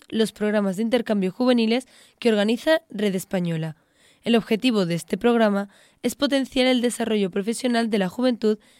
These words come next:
facilitando formación en actividades profesionales que se realizan en albergues juveniles. Los requisitos mínimos para poder participar en este programa son tener entre dieciocho y treinta años, poseer el carnet de alberguista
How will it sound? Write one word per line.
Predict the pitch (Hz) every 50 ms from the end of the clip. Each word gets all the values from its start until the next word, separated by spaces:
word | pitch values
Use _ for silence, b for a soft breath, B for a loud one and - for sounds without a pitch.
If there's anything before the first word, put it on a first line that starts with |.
| b b b
facilitando | - - 247 226 - 233 214 220 202 - 226 226 220 202
formación | - - 214 226 240 226 - - 220 196 196 -
en | 208 208 202
actividades | 196 190 - - 202 196 202 208 196 185 170 -
profesionales | - 190 185 - 226 233 - 262 240 226 220 220 240 233 - b b b b b _
que | - 240 220
se | - 233
realizan | 214 208 202 214 233 214 - 294 302 320 - -
en | - 226
albergues | 208 190 190 190 196 190 180 180 165
juveniles. | - - 190 180 175 175 165 165 160 165 165 - - _ b b b b b b b b _
Los | - 226 202
requisitos | 214 208 - 208 196 202 208 208 247 220 247
mínimos | 277 254 240 208 185 175 165 -
para | - - 190 190 180
poder | - 196 190 196 202 196
participar | - 233 226 - 247 208 262 254 - 220 190
en | 170 160 160
este | 170 160 - - 175
programa | - 240 247 247 233 220 214 214 220 b b b
son | b - - 254 240 214 185 -
tener | - 214 226 226 208 180 - -
entre | - 208 208 196 - 196 196
dieciocho | 196 190 180 - - 220 220 208 - - - - -
y | - 196 180
treinta | - 202 214 226 214 - 262
años, | 233 226 226 226 226 262 - b b b b b b _
poseer | - 226 214 - - 208 214 220
el | 233 226
carnet | - 247 233 220 196 180 170 - _
de | 202 214
alberguista | 220 233 254 262 254 214 214 220 - - - 262 320